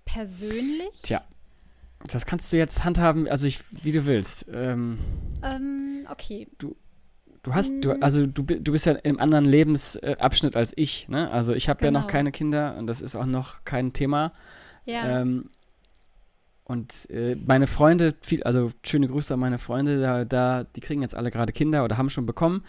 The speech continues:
Speaker 1: Mhm.
Speaker 2: Ist gerade
Speaker 1: Mhm.
Speaker 2: natürlich ein sehr aufregendes Thema, ist total schön zu sehen, zu hören, auch mitzubekommen und denen geht's allen gut soweit, toi, toi, toi.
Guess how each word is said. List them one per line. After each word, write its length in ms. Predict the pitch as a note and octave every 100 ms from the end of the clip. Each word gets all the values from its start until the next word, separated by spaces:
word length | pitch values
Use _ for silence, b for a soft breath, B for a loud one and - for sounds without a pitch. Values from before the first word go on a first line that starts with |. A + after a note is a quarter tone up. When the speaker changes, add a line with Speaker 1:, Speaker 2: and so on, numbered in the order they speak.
| B A3+
Speaker 1:
Mhm. 280 | G3+ F3+
Speaker 2:
Ist 140 | A3+ -
gerade 220 | A#2+ B2+
Speaker 1:
Mhm. 60 | B2+
Speaker 2:
natürlich 280 | - C3+
ein 60 | B2+
sehr 180 | A#2+ G2
aufregendes 340 | B2 C3 A#2+
Thema, 260 | - C#3 B2+
ist 80 | A#2+
total 240 | - B2+
schön 340 | - B2+ B2+ B2
zu 160 | A#2+
sehen, 320 | A2 C3 C3+
zu 180 | C3+ A2+
hören, 320 | B2 C3 C3
auch 140 | - -
mitzubekommen 760 | B2+ - A#2 - B2 A#2+ A#2+
und 300 | G#2+ A2 G#2+
denen 120 | B2
geht's 140 | A2+ -
allen 220 | A2+ G#2+
gut 240 | B2+ D3
soweit, 380 | - A#2+ B2 B2+
toi, 100 | A#2+
toi, 120 | B2+
toi. 320 | A2 B2 C3